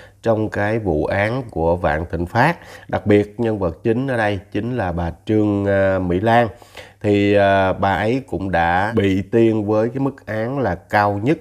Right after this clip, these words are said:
ở đây, thưa vị. Cộng lại những cái mức án mà bà đã vi phạm, chẳng hạn như là, là hai mươi năm tù về cái tội là vi phạm quy định về cho vay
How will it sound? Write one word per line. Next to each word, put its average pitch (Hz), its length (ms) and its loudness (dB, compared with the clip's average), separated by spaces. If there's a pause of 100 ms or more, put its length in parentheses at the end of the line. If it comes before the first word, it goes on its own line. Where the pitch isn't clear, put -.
(160)
ở 95 80 -4
đây, 95 260 -2
thưa 107 120 0
vị. 90 260 2 (340)
Cộng 92 260 0
lại 87 320 2
những 90 340 -2
cái 107 440 -2
mức 123 280 -6
án 117 380 -2
mà 95 220 -2
bà 87 300 0
đã 87 320 -2
vi 104 200 0
phạm, 92 400 0 (320)
chẳng 113 140 0
hạn 101 260 0
như 107 180 2
là, 92 380 2
là 92 140 -2
hai 110 280 0
mươi 113 160 0
năm 107 240 -4
tù 98 360 2 (520)
về 101 280 2
cái 110 160 -2
tội 92 420 2
là 95 240 0
vi 120 320 2
phạm 90 460 -4
quy 110 120 0
định 92 440 0
về 92 340 0
cho 98 140 -2
vay 113 340 0